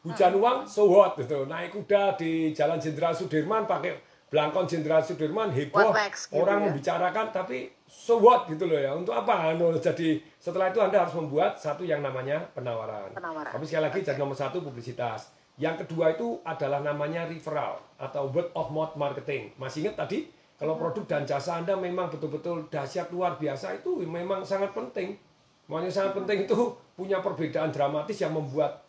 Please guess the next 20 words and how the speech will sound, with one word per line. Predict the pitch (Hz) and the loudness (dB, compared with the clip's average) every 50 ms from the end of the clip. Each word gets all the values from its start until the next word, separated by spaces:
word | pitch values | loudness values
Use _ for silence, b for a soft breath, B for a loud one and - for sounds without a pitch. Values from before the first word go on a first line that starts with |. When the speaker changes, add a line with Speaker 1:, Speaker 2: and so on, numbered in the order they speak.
| _ _ _ | _ _ _
Speaker 1:
klien | _ - 175 175 180 185 180 | _ 0 2 2 2 2 0
Anda | 180 175 175 170 170 - | 0 -2 0 0 0 0
orgasme, | 180 175 - 226 240 240 - 190 175 165 | 0 0 2 4 2 2 2 2 -2 -2
tentu | - 160 156 160 | -2 -4 -6 -4
saja | - 170 156 - - 214 | -2 -2 -2 -2 -2 -2
ya | 190 151 127 - | -2 -2 -4 -4
akan | - 151 143 147 | -4 -6 -6 -4
membuat | 143 139 135 143 131 | -6 -4 -4 -4 -4
jadi | - 127 120 135 135 | -4 -6 -6 -6 -8
lebih | 127 120 131 | -6 -6 -6
laku. | 123 117 110 - - 131 123 110 104 - - b b b b b | -6 -6 -6 -6 -8 -10 -12 -12 -12 -16 -20 b b b b b
Kemudian | _ - 180 196 196 - 190 170 | _ -10 -8 -6 0 2 2 2
Speaker 2:
Hmm. | 202 160 | 2 2
Speaker 1:
berikutnya | 160 160 190 185 190 220 214 202 - 170 | -2 -2 -4 -2 -2 0 0 0 -2 -2
yang | 165 160 151 147 | -2 -2 -2 -2
ketiga. | - 160 165 180 - 147 135 123 110 - - b b b b _ | -4 -8 -10 -8 -6 -4 -4 -4 -6 -10 -14 b b b b _
Yang | 143 151 147 185 185 | -4 -4 -4 -4 -6
ketiga | 196 156 180 170 180 | -4 -2 -2 -2 -2
itu | 233 - | -2 -2
endorsement. | - 202 190 156 151 143 135 135 - 165 180 165 135 | 0 -2 0 2 2 2 2 0 -2 -2 -2 -2 -2